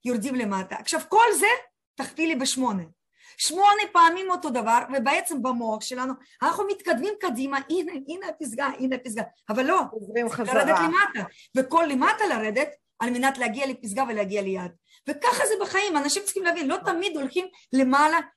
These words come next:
Speaker 1: אלא בערים, זה כל כך, כל כך פרימיטיבי, אבל זה כל כך נכון. על מנת להגיע לפסגה, צריך לעלות קצת ולרדת.
Speaker 2: לרדת.
Speaker 1: לעלות
Speaker 2: לעלות
Speaker 1: קצת
Speaker 2: קצת ולרדת.
Speaker 1: ולרדת.
Speaker 2: זה
Speaker 1: וזה
Speaker 2: מטורף, זה
Speaker 1: משהו
Speaker 2: כל
Speaker 1: שאני
Speaker 2: כך
Speaker 1: אומרת,
Speaker 2: נכון.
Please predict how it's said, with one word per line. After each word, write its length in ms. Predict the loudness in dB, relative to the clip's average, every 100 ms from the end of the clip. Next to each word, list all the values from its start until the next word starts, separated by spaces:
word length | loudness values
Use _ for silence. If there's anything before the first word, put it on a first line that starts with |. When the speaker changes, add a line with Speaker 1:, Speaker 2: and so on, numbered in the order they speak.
| -4
Speaker 1:
אלא 160 | 2 2 4
בערים, 400 | 4 4 0 -6
זה 120 | -12
כל 120 | -14 -10 -2
כך, 200 | -2 -2
כל 60 | -12
כך 140 | -10 -10
פרימיטיבי, 440 | -8 -8 -6 -6
אבל 120 | -6
זה 120 | -8 -10
כל 100 | -10
כך 180 | -10 -8
נכון. 260 | -2 0 0 -4 _ _ _
על 100 | -6
מנת 260 | -2 -2 -2
להגיע 280 | -2 -2
לפסגה, 400 | -2 -6 -6 -4 -4 -8 _ _ _
צריך 200 | -12 -12 -4
לעלות 280 | -2 -2 -4
קצת 200 | -2 -2 -2 -10 _ _ _
ולרדת. 200 | -2 0
Speaker 2:
לרדת. 400 | 0 -4 -8 -16 _ _ _
Speaker 1:
לעלות 360 | -4 0 0 0
Speaker 2:
לעלות 0 |
Speaker 1:
קצת 360 | 0 4 4 4
Speaker 2:
קצת 100 | -8 -10 -12
ולרדת. 260 | -12 -8 -2
Speaker 1:
ולרדת. 500 | -2 -2 -4 -8 -10 -8
Speaker 2:
זה 80 | -2
Speaker 1:
וזה 120 | 0
Speaker 2:
מטורף, 260 | 2 4 4
זה 60 | 2
Speaker 1:
משהו 140 | -2
Speaker 2:
כל 80 | -2
Speaker 1:
שאני 200 | -2 0
Speaker 2:
כך 80 | 0
Speaker 1:
אומרת, 200 | 0 0
Speaker 2:
נכון. 680 | -6 -10 -2 2 2 -2